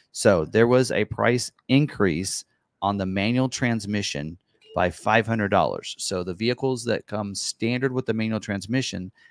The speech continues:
they would see an increase of five hundred. So th-, that would apply to the Big Ben, Black Diamond, Badlands, and the Heritage Standard Series. But if you have the automatic transmission, that option is five hundred dollars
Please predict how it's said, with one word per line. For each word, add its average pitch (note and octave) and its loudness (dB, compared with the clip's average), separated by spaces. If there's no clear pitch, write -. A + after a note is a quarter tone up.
they G2+ 2
would G#2+ 2
see G#2+ -4
an E2 -2
increase G2 -4
of F2+ -2
five E2+ 2
hundred. F#2 0
So F2+ 0
th-, G2 4
that F2+ 4
would A2 4
apply F#2+ 2
to F2+ -6
the D2 -4
Big D#2+ -4
Ben, C3+ 4
Black F#2+ 0
Diamond, B2+ 0
Badlands, A#2 2
and F#2+ 0
the F#2 -2
Heritage F#2+ -2
Standard F#2 -4
Series. - -6
But G#2 6
if E2 -4
you A2 2
have G#2+ 4
the G2 2
automatic A#2+ 4
transmission, E2+ -6
that G#2+ 2
option G#2+ -2
is F2+ -6
five G2 2
hundred G2+ -4
dollars D#2+ -2